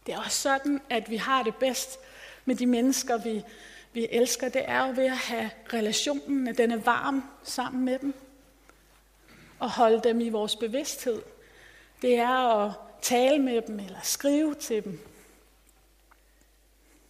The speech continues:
Så det er en vigtig del af det. Og hvis du sidder her og tænker, "Alt det med Gud, det, det ved jeg ikke helt, det er,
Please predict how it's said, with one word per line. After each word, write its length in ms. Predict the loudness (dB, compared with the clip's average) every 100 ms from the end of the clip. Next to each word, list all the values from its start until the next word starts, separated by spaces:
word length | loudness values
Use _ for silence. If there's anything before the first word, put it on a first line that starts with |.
| _ _ _ _ _ _ _ -20 _ _ _ _ _ _ _ _ -12
Så 140 | -4
det 100 | 2
er 40 |
en 180 | 2 2
vigtig 380 | -2 -6 -14 -8
del 280 | -6 -6 -14 -18 -20 _ _ _ _ _ _ -14 -4
af 180 | -4
det. 100 | -4 -10 -18 -20 -20 _ _ _ _ _ _ _ _ _ -20 _ _ _ _ _ _ _ _ _ _ _ _ _ _ _ _ -4
Og 80 | 0
hvis 120 | 0
du 80 | 0
sidder 360 | 0 0 2 2
her 80 |
og 60 | 0
tænker, 360 | 0 2 2 0 -4 -16 -20 2
"Alt 180 | 4 6
det 100 | 6
med 120 | 6
Gud, 240 | 4 2 2
det, 220 | -2 -4 -8 -10 -6 -6 -8 -12 -20 -20 -20 -20
det 80 | -6
ved 120 | -6 -4
jeg 100 | -8
ikke 120 | -4
helt, 520 | -4 -4 -10 -12 -6
det 80 | 0
er, 380 | 2 2 2 0